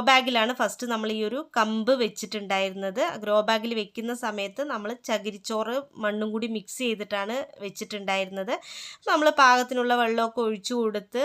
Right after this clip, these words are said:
വെള്ളം കെട്ടി നിൽക്കാതെ നമ്മൾ നോക്കണം. അതിനുശേഷം ചെടി ഒരുവിധം ആയി കഴിയുമ്പോൾ നമ്മൾ മണ്ണിലോട്ട് വെക്കുക. നല്ല ഫ്രഷ് ആയിട്ട് ചെടി നിൽക്കണമെങ്കിൽ തീർച്ചയായും മണ്ണിൽ തന്നെ വെക്കണം. നമ്മൾ മണ്ണിൽ വെച്ച് കഴിയുമ്പോൾ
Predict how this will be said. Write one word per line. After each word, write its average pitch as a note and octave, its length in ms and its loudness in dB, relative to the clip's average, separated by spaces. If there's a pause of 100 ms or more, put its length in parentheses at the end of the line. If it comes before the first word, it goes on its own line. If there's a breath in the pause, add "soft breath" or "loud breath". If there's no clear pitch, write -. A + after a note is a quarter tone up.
വെള്ളം A3 300 0
കെട്ടി G#3+ 300 -6
നിൽക്കാതെ G#3+ 460 0
നമ്മൾ G#3+ 320 -2
നോക്കണം. G3+ 520 -2 (460 loud breath)
അതിനുശേഷം B3 600 -2
ചെടി A3+ 320 -2
ഒരുവിധം G#3+ 520 -2 (120)
ആയി G#3 220 2
കഴിയുമ്പോൾ G#3+ 440 -4
നമ്മൾ A3 240 -4
മണ്ണിലോട്ട് G#3 580 -2
വെക്കുക. G3+ 400 -6
നല്ല A3+ 500 0
ഫ്രഷ് - 480 -4
ആയിട്ട് A3+ 320 2
ചെടി G#3+ 320 -6
നിൽക്കണമെങ്കിൽ G#3+ 560 -8
തീർച്ചയായും A3 880 -2
മണ്ണിൽ G3+ 400 -6
തന്നെ G#3 340 -6
വെക്കണം. F#3+ 340 -8
നമ്മൾ G3 240 -8
മണ്ണിൽ G#3+ 460 -6
വെച്ച് A3 320 -6
കഴിയുമ്പോൾ G#3 500 -4